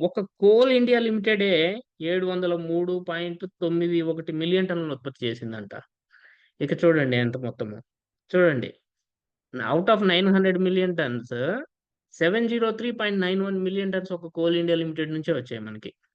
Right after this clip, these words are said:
That is the importance of Coal India. దేశంలో కోల్ ఇండియా అనే majority of the coal-ని వెలికి తీస్తున్నది అనే అంశాన్ని గుర్తుపెట్టుకోవాలి. ఇక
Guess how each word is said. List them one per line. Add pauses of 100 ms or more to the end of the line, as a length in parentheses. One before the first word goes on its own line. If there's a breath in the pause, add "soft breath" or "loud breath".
(840)
That
is
the
importance
of
Coal
India. (720)
దేశంలో (260)
కోల్
ఇండియా
అనే (420)
majority
of
the
coal-ని (580)
వెలికి
తీస్తున్నది (180)
అనే
అంశాన్ని
గుర్తుపెట్టుకోవాలి. (380)
ఇక